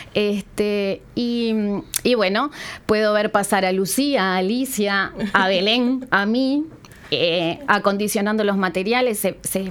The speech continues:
podrán imaginar que para determinar esas cantidades yo tengo que, este, tener todo absolutamente limpio. No puede haber nada allí que provenga de otra cosa que no sea la muestra, porque me va a falsear el resultado y de forma importante.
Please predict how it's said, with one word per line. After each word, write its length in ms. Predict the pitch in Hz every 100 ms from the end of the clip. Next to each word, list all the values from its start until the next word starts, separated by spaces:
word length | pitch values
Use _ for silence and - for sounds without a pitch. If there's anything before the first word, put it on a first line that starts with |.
| -
podrán 340 | 196 190 196 220
imaginar 500 | 226 214 220 220 220
que 140 | 214
para 260 | 196 190 190
determinar 440 | 170 185 185 196
esas 180 | 202 208
cantidades 640 | - 185 180 190 202 208 220
yo 100 | 196
tengo 380 | 190 196 202
que, 320 | 196 185 208 - - - -
este, 560 | 175 160 - 175 135 -
tener 360 | 170 175 190
todo 260 | 190 208 214
absolutamente 760 | 208 196 185 185 180 175 170
limpio. 540 | 175 233 185 147 131 151
No 160 | 170
puede 180 | 170 185
haber 220 | 185 185 185
nada 380 | 185 196 185 -
allí 480 | 180 180 - 220 254 254
que 140 | 196
provenga 560 | 180 170 185 190 196 196
de 140 | 185
otra 300 | 202 - 190
cosa 360 | 180 208 233 220
que 80 | 196
no 140 | 170
sea 240 | - 180
la 120 | 170 180
muestra, 480 | 233 247 254 151
porque 220 | - 156 156
me 100 | 156
va 80 | 180
a 40 |
falsear 400 | 208 185 190 180
el 100 | 185
resultado 540 | 180 190 180 208 254
y 40 | 220
de 100 | 165
forma 300 | - 190 185
importante. 640 | 170 160 - 190 - -